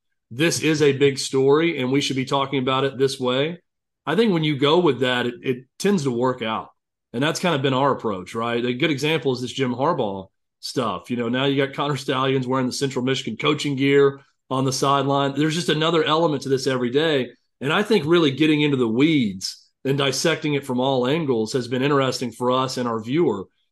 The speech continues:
on the show. So we're, we're gonna continue leading the show, talking about e-, every element of that. There are some times where stories that just feel like they came down from heaven for you.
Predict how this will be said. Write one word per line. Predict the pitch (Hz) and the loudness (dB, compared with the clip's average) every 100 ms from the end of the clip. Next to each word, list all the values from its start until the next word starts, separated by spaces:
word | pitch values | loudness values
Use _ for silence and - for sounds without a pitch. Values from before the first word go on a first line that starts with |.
| - | -8
on | 123 120 | -2 -2
the | 117 | -2
show. | 139 156 151 | 0 0 -2
So | 101 135 | -4 -2
we're, | 135 151 | 0 2
we're | 156 | 4
gonna | 190 170 120 | 4 2 0
continue | - 127 156 156 131 | -4 -2 0 0 2
leading | 143 147 135 | 4 4 2
the | |
show, | 123 135 143 139 104 - _ _ - | 0 0 0 0 -2 -6 _ _ -4
talking | 143 135 131 | 0 0 0
about | 131 127 | 0 -2
e-, | 123 143 147 | -2 -2 -2
every | 139 139 | 2 4
element | 135 127 123 | 4 2 0
of | 120 | 0
that. | 151 110 - _ | -2 -4 -10 _
There | 120 170 185 | 0 4 4
are | 151 | 4
some | 185 175 | 2 0
times | 160 147 139 | 0 0 0
where | 131 131 | 0 0
stories | 120 - 147 151 127 | 0 0 2 4 2
that | 127 | -2
just | 120 123 | -8 -8
feel | - 165 151 | -2 2 4
like | 127 123 113 _ _ - | 2 0 -4 _ _ -8
they | 117 | -6
came | 156 147 135 | -2 -2 0
down | 131 127 | 0 -2
from | 120 | -4
heaven | 110 127 139 | -4 -2 -2
for | 131 139 143 | 0 2 4
you. | 147 151 | 2 -2